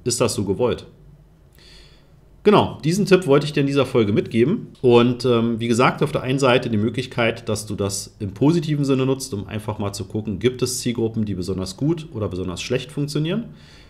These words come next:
Und auf der anderen Seite auch mal zu gucken, ob die Einstellung, die du aktuell dort hast, auch wirklich für dich die zielführendste ist.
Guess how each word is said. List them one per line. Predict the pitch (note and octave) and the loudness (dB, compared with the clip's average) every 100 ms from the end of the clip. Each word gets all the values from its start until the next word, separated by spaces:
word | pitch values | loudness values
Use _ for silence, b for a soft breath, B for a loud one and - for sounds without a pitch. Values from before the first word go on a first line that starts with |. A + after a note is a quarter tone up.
| B | B
Und | - G#2 | -10 -8
auf | - | -8
der | F#2 | -4
anderen | C3+ D#3 C#3 | 0 2 2
Seite | B2+ A#2 - - | 2 2 0 -6
auch | G#2+ | -4
mal | A2 G#2+ | -2 -4
zu | G#2 | -4
gucken, | - G#2+ A2 G#2+ G#2+ B B B - | -8 -6 -4 -4 -6 B B B -12
ob | G#2 - | -10 -8
die | F#2+ | -6
Einstellung, | G#2 C3 - B2 A#2 G2+ | -2 0 2 0 0 -2
die | F2+ | -4
du | A#2 G#2+ | -4 -4
aktuell | G#2+ - G2 G#2+ G#2 | -6 -8 -6 -2 -2
dort | F#2 F#2 - | -2 -4 -4
hast, | A#2+ - - - | -6 -6 -10 -8
auch | G2+ - | -8 -2
wirklich | G2 B2 - C3 - - | 2 2 2 -4 -6 -18
für | - - F2 | -20 -6 -4
dich | D#2 A2+ - | 2 0 0
die | - G2 | -10 -10
zielführendste | - - A2+ A2+ G2+ F2+ E2 - D#2+ | -6 0 2 2 -2 -4 -6 -8 -10
ist. | - - | -12 -18